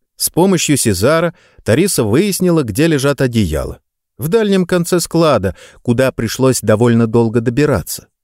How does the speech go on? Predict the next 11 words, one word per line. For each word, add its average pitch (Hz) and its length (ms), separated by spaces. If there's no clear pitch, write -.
Потом 185 300
соорудили 139 760
что-то - 480
вроде 151 380
гнезда 120 680
и 165 120
легли 160 260
все 147 200
втроём. 73 520
Слева 135 360
Сезар, 143 540